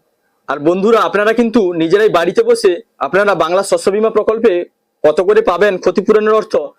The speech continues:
তা কিন্তু মোবাইলের মাধ্যমে আপনাদের অ্যাপ্লিকেশন আইডি, ভোটার কার্ড বা ব্যাংক অ্যাকাউন্টের সাহায্যে এই স্ট্যাটাস চেক করে সম্পূর্ণ ডিটেলস কিন্তু দেখতে পাবেন। যদি আপনারা এখনো না জানেন কিভাবে স্ট্যাটাস চেক করতে হয়, তাহলে আমি কিন্তু নতুন একটি ভিডিওর মাধ্যমে তা আপনাদের জানিয়ে দিব।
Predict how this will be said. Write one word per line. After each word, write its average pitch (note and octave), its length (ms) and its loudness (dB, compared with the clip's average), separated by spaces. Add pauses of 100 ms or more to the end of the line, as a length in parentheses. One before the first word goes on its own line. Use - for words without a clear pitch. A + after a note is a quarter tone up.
(180)
তা D#3 120 -6
কিন্তু G#3+ 260 0
মোবাইলের F#3+ 420 2
মাধ্যমে G#3 460 -2
আপনাদের F#3 360 0
অ্যাপ্লিকেশন F#3+ 480 0
আইডি, G#3 220 0
ভোটার F3 280 0
কার্ড F3+ 340 0
বা F3 140 -2
ব্যাংক E3 220 -4
অ্যাকাউন্টের F#3+ 400 0
সাহায্যে F3 500 -4 (180)
এই F3 120 4
স্ট্যাটাস G3+ 460 -2
চেক G#3 160 0
করে G#3+ 200 0
সম্পূর্ণ G3 360 -2
ডিটেলস F#3 400 -2
কিন্তু G#3+ 200 0
দেখতে F#3 260 0
পাবেন। A#2+ 340 -2 (400)
যদি E3 200 2
আপনারা G#3+ 360 2
এখনো A3 220 -2
না F#3 180 0
জানেন G#3+ 220 0
কিভাবে G#3 300 0
স্ট্যাটাস G3+ 380 -4
চেক A3+ 140 -2
করতে A3+ 240 0
হয়, E3+ 120 -2
তাহলে G3 320 -2
আমি F3+ 160 -2
কিন্তু F#3 380 -2 (240)
নতুন D#3+ 240 0
একটি G#3 160 -2
ভিডিওর F#3 320 0
মাধ্যমে G#3 340 0
তা F#3+ 120 0
আপনাদের F#3 320 -2
জানিয়ে F3+ 280 0
দিব। A#2+ 260 -6